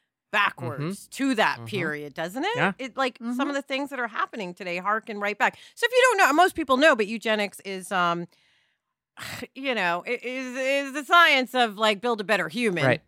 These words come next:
Speaker 2: right.
Speaker 1: theoretically. But it ended up being build a better white human. You know, it's, uh, the Nazis loved it. Let's put it that way.
Speaker 2: Yeah.
Speaker 1: <laughs> For a reason.
Speaker 3: Yes, as, as a nice Jewish girl from Jersey, I am not a fan of
Speaker 1: No,
Speaker 3: eugenics
Speaker 1: and,
Speaker 3: or,
Speaker 1: and
Speaker 3: or
Speaker 1: I'm
Speaker 3: Nazis.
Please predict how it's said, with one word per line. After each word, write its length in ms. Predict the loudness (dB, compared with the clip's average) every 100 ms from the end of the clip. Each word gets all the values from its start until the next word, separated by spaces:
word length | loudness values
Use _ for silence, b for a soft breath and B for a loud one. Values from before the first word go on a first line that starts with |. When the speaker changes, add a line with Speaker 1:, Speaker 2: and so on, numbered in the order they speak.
| _
Speaker 2:
right. 120 | 0 2
Speaker 1:
theoretically. 720 | 4 2 0 -8 -12 -12 -14 b b
But 220 | 2 2 2
it 160 | -2 2
ended 320 | 2 4 2
up 140 | 2 _ _ _ _ -2
being 280 | 4 4 2
build 340 | 2 4 4
a 80 | 2
better 500 | 0 0 2 4 2
white 480 | 2 4 4 2 -4 _ _ _ _ _ _
human. 720 | 0 0 2 0 -2 -4 -6
You 140 | 0 4
know, 140 | 6
it's, 160 | 6 6
uh, 180 | 4
the 120 | 6 6
Nazis 560 | 8 6 4 -2 2
loved 320 | 4 2 2
it. 160 | -8 -8 -2
Let's 220 | -2 -2
put 160 | -2 -2
it 120 | 2
that 280 | 4 4 2
way. 240 | -2 -4 0
Speaker 2:
Yeah. 240 | 2 2
Speaker 1:
<laughs> 20 |
For 260 | 0 -4 -4
a 60 |
reason. 160 | -4 0
Speaker 3:
Yes, 400 | 4 4 2 2
as, 220 | 2 2
as 220 | 2 2 4
a 40 |
nice 240 | 4 2 2
Jewish 280 | 2 2
girl 200 | 4 2
from 200 | 2 -4
Jersey, 380 | -4 -2 0 2
I 120 | 2
am 260 | 2 -2 -12
not 180 | -6 -6
a 40 | -6
fan 200 | -14 -12
of 80 | 2
Speaker 1:
No, 60 |
Speaker 3:
eugenics 400 | 4 6 6 4
Speaker 1:
and, 220 | 2 4
Speaker 3:
or, 20 | 6
Speaker 1:
and 140 | 8
Speaker 3:
or 40 | 6
Speaker 1:
I'm 40 |
Speaker 3:
Nazis. 480 | 4 0 -2 -6